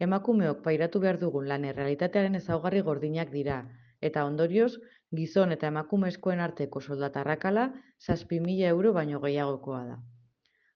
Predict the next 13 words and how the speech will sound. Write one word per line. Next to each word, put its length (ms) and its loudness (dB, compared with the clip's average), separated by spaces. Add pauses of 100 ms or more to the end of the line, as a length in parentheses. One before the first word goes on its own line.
Martxoaren 420 4
zortzian 420 2
jarraitzen 440 2
du 120 2
pelikulak, 720 -2
eta 260 -4
gure 180 2
protagonista 840 0 (500)
zaintza 340 2
sistemari 640 0
eman 240 -2
behar 100 -2
zaion 460 0